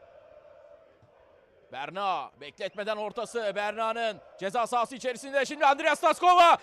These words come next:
Kaleciyle karşı karşıya. Staskova. Attı golünü yaptı sevincini Andreas Staskova. Ancak orada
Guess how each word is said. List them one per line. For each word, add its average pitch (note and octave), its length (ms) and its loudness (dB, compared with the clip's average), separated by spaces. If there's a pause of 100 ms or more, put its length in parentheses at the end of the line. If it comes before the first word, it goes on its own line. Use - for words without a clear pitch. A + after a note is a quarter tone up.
(120)
Kaleciyle G#4 500 6
karşı F#4+ 380 6
karşıya. F4+ 640 8 (200)
Staskova. D#4+ 1700 8 (240)
Attı F4+ 340 8
golünü E4+ 340 4
yaptı F4+ 400 6
sevincini E4 560 2
Andreas D#4 420 4
Staskova. D4 960 6 (360)
Ancak D#4 520 4 (400)
orada D4 540 6